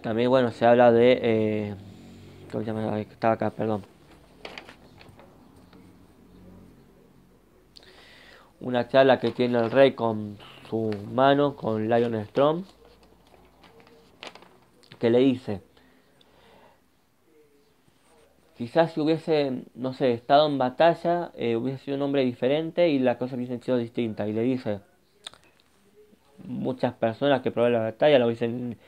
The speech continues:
lo hubiesen dado lo que sea por evitarla". Y acá vemos, eh, lo que se dice en Juego de Tronos, que lo dice Renly Baratheon.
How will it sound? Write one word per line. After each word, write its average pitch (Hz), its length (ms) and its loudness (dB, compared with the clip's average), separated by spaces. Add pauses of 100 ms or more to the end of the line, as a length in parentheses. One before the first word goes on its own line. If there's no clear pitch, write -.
(400)
lo - 140 -6
hubiesen 123 300 -6
dado 123 200 6
lo 117 160 -2
que 110 140 -8
sea 156 300 4
por 110 160 0
evitarla". 110 580 0 (760)
Y 123 40 -6
acá 123 220 2
vemos, 135 460 2
eh, 107 440 -2
lo 110 140 -10
que 110 140 -10
se 113 100 -4
dice 117 600 -2
en 117 300 -10 (1300)
Juego 123 200 2
de 110 120 -2
Tronos, 135 420 2 (180)
que 104 240 -10
lo 107 140 -8
dice 107 720 -4
Renly 113 480 -6
Baratheon. 113 500 -2